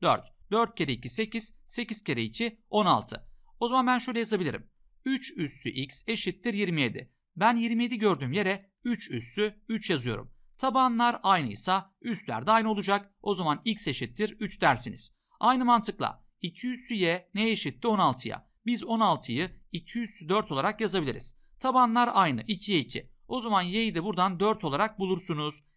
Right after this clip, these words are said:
Ne soruluyor? X artı y soruluyor. X artı y ne olacaktır?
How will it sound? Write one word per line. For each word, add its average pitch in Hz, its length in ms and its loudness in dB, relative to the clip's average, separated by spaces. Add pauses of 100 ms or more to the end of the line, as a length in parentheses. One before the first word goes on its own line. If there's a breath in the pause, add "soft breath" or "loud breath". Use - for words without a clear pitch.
(120)
Ne 247 80 -2
soruluyor? 190 520 0 (180)
X 220 280 -2
artı 156 240 4
y 170 180 2
soruluyor. 113 440 -4 (280)
X 247 380 -2
artı 139 380 4
y 113 440 -4 (100)
ne 196 100 -2
olacaktır? 170 560 0